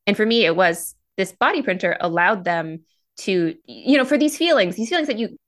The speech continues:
exist in every relationship, right? If sometimes you're like, "I, I, I just wish I had the house to myself right now." That, that kind of feeling, to turn it into, like,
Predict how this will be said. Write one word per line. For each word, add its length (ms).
exist 440
in 140
every 180
relationship, 540
right? 160
If 80
sometimes 340
you're 120
like, 180
"I, 140
I, 280
I 120
just 160
wish 100
I 60
had 160
the 40
house 200
to 80
myself 280
right 140
now." 220
That, 220
that 180
kind 240
of 80
feeling, 480
to 140
turn 380
it 100
into, 520
like, 420